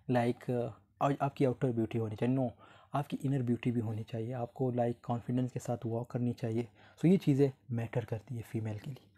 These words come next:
The significance of the title, A Phenomenal Woman, lies in its celebration of the power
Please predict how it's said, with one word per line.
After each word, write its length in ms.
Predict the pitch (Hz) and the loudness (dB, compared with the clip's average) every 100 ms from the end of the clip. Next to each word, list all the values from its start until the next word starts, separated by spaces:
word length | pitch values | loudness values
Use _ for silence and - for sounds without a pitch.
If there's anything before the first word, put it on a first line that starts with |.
| _ _ _ - - - - - - - _ _ _ _ _ - | _ _ _ -20 -20 -20 -20 -20 -20 -20 _ _ _ _ _ 2
The 60 | |
significance 500 | - 196 220 202 202 185 | 8 10 12 10 8 8
of 60 | |
the 60 | 165 170 | 8 8
title, 340 | 165 165 151 - - 139 | 8 8 6 4 2 2
A 20 | |
Phenomenal 440 | - 156 156 147 131 | 6 6 8 8 8
Woman, 260 | 139 135 127 | 8 8 8
lies 220 | 127 123 | 6 6
in 60 | 123 | 2
its 100 | - 127 | 4 4
celebration 500 | 120 123 123 123 120 | 6 4 2 2 0
of 80 | - | 0
the 60 | 127 - - | -4 -4 -4
power 340 | 151 147 | 0 4